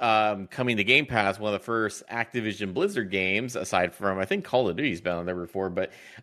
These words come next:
uh, Diablo four is gonna be one of the first, um, from this merger that's gonna be coming to Game Pass, and that's gonna be arriving at the end of March on the twenty-eighth. So that's pretty exciting.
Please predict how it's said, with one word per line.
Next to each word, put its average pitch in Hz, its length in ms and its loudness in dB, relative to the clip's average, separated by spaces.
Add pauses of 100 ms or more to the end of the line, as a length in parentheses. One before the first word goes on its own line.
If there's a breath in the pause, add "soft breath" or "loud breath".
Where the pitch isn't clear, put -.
uh, 117 300 10
Diablo 120 600 4
four 139 260 4
is 98 100 2
gonna 104 160 0
be 95 140 -2
one 101 140 0
of 92 80 -2
the 92 80 -4
first, 110 460 -2 (120)
um, 95 280 4
from 110 380 2
this 101 240 0
merger 101 600 2
that's 87 200 0
gonna 101 140 -2
be 95 60 0
coming 101 240 -4
to 90 60 -4
Game 101 200 4
Pass, 95 320 2
and 95 180 -4
that's 95 180 0
gonna 98 180 -2
be 92 100 2
arriving 98 360 4
at 87 40 -8
the 87 140 2
end 95 140 0
of 82 60 -6
March 107 460 2 (340 loud breath)
on 90 220 0
the 85 80 -4
twenty-eighth. 117 640 2
So 104 220 0
that's 123 240 2
pretty 123 260 -2
exciting. 92 600 2